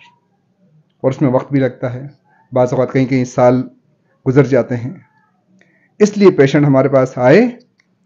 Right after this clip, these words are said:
कोई पेचीदगी लेकर तो हम इसकी past history लाजमी देखें कि क्या क्या disease उसको हुई है।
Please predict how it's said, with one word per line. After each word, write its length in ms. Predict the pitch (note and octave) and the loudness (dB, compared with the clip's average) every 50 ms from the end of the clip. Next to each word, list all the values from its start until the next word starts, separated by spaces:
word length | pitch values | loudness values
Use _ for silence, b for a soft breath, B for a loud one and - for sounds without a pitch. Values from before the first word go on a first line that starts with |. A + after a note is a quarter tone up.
| _ _ _ _ _ - | _ _ _ _ _ -6
कोई 100 | D3 C#3+ | -6 -2
पेचीदगी 440 | C#3+ C#3 C3+ C3+ - C#3 B2 D3 E3 | 0 0 0 0 -2 -6 -4 -2 2
लेकर 300 | D3+ D3 C#3+ D3+ A#3 C4 | 2 2 2 2 0 -2
तो 540 | C4+ - _ _ _ _ _ _ _ - F3+ | -2 -10 _ _ _ _ _ _ _ 0 0
हम 80 | F#3 | 0
इसकी 220 | F#3+ F#3 - A3+ G#3+ | 0 -2 -2 -4 -2
past 280 | F3+ E3 D#3+ D#3+ - - | 2 2 0 0 0 -4
history 260 | D3 - - F#3 E3+ | -6 -4 0 0 2
लाजमी 320 | D3+ D3 C#3+ C#3 D#3 E3 | 4 4 2 2 0 -4
देखें 300 | D3 C3 A#2+ - - C#3+ | -4 -4 -6 -8 -14 -18
कि 960 | D3 _ _ _ _ _ _ _ _ _ _ _ _ _ _ _ _ _ D3+ D3 | -20 _ _ _ _ _ _ _ _ _ _ _ _ _ _ _ _ _ -14 -2
क्या 200 | - G3+ G3 G3+ | 2 4 4 4
क्या 220 | G3 - F#3 D#3+ D#3 | 2 2 2 2 2
disease 340 | C#3+ C3+ C3 C3 D3+ D#3+ D3+ | 2 0 -2 0 0 -2 -2
उसको 240 | C3+ C3+ - D3 B2+ | -4 -6 -6 -6 -6
हुई 200 | B2 B2 B2 A#2+ | -4 -6 -6 -6
है। 200 | A#2+ C#3 E3+ | -10 -14 -18